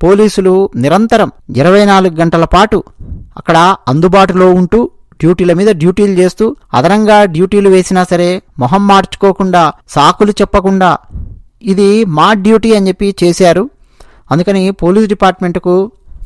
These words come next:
నేను ధన్యవాదాలు చెప్తూ ఉన్నాను అని చెప్పి ఇట్లా యోగి ఆదిత్యనాథ్ గారు మాట్లాడారండి. అంతేకాకుండా ఇంకా కొన్ని విషయాలు మాట్లాడుతూ యోగి ఆదిత్యనాథ్ గారు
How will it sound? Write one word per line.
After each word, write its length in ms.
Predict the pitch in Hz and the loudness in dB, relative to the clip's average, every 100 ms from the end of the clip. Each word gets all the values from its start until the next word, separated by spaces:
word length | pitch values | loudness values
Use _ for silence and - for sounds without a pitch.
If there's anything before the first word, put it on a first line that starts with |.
| 151 | -6
నేను 200 | 151 151 | -4 -2
ధన్యవాదాలు 560 | 139 139 170 185 185 175 | -2 0 2 2 2 0
చెప్తూ 220 | 170 - | -4 -4
ఉన్నాను 340 | 170 156 151 165 | -4 -2 -4 -6
అని 320 | 269 - 180 | -14 -8 -6
చెప్పి 140 | 196 | -4
ఇట్లా 300 | 196 254 247 | -4 0 2
యోగి 300 | 214 196 202 | 2 2 2
ఆదిత్యనాథ్ 420 | 202 185 185 180 175 | 0 0 -2 -2 -2
గారు 140 | 175 | 0
మాట్లాడారండి. 760 | 170 - - 175 160 110 - - - - - - _ _ - | 0 -2 0 0 0 -4 -10 -18 -18 -18 -18 -20 _ _ -8
అంతేకాకుండా 800 | 127 190 190 185 180 185 277 311 _ - | -2 2 2 0 -2 -2 -4 -6 _ -4
ఇంకా 320 | 240 220 208 | 2 2 2
కొన్ని 240 | 202 185 | 0 -2
విషయాలు 280 | 175 208 202 | 0 2 2
మాట్లాడుతూ 640 | 175 170 190 151 180 247 330 _ _ 120 | 0 0 -2 -2 -4 -6 -10 _ _ 0
యోగి 260 | 156 175 | 2 4
ఆదిత్యనాథ్ 500 | 175 170 170 156 147 | 2 2 -2 -4 -4
గారు 320 | 147 123 220 | -6 -4 -8